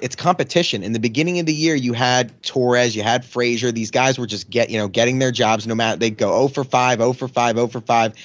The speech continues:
keep trotting 'em out there. There was no, you could see there was no competition in the air. Now you have Voit and Rizzo competing. You got Gallo coming in. You got a little bit of competition at shortstop. Competition, you know, breeds whatever. There's some phrase about that that,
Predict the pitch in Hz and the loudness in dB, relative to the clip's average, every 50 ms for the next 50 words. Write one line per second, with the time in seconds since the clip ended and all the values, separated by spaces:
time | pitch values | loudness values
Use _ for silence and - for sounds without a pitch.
0 | - - - - 147 139 - - - 151 139 135 123 120 123 127 135 131 123 113 | -20 -16 -8 -6 -4 -4 -2 0 0 2 2 0 0 0 0 0 0 0 -2 -2
1 | 110 120 117 123 117 135 151 156 151 151 - 147 165 160 214 165 - - 196 175 | -2 -2 -2 -2 -2 0 2 2 2 2 0 -4 -6 -6 -6 -6 -4 -4 0 0
2 | 175 156 147 127 143 143 131 127 - 131 123 - - - - 131 117 - - 104 | 2 2 2 2 2 0 0 0 0 -2 -2 -2 -6 -4 -2 -2 -2 -2 -2 -4
3 | 95 92 90 87 82 76 - - - - - - - 117 123 135 139 135 131 143 | -4 -4 -4 -4 -4 -6 -6 -10 -14 -20 -18 -6 -2 0 2 2 2 2 2 2
4 | 131 113 117 135 139 139 127 139 139 127 135 147 143 131 131 131 113 110 - 131 | 0 0 0 0 0 0 0 -2 -2 0 2 2 2 2 2 2 0 0 -2 -6
5 | 110 - - 117 113 101 95 95 101 110 127 131 - - 147 151 156 151 147 139 | -8 -8 -8 -8 -8 -8 -8 -8 -4 -2 -2 -2 -2 0 0 0 2 2 0 0
6 | 127 117 113 - - 117 113 110 107 98 95 101 104 110 120 117 110 - - - | -2 -4 -6 -8 -10 -10 -8 -8 -8 -8 -8 -8 -6 -4 -4 -4 -4 -8 -12 -18
7 | - - 127 135 139 123 143 135 135 - 147 139 123 143 131 147 135 - - 135 | -10 -4 -2 0 2 2 2 2 2 2 0 0 2 0 0 0 0 0 2 0
8 | 120 - - - 151 147 143 - - 98 90 - - - 135 147 156 151 131 - | 0 0 0 0 0 0 0 0 -2 -2 -2 -4 -2 0 2 2 2 0 0 0
9 | 151 139 - 151 139 135 131 - - - _ 113 120 120 117 110 98 113 120 131 | 0 0 0 0 0 -2 -4 -6 -12 -8 _ 0 2 2 2 2 2 0 2 4
10 | 135 131 123 113 117 131 127 131 117 101 107 104 98 110 104 - - 135 120 104 | 4 4 2 2 2 2 2 2 2 2 -2 -2 -2 -4 -4 -2 -2 -2 -2 -2
11 | - - - 107 98 98 95 92 104 101 98 - - 104 104 104 - 110 98 | -4 -2 -2 0 0 0 0 0 0 0 2 2 2 2 2 2 2 0 -2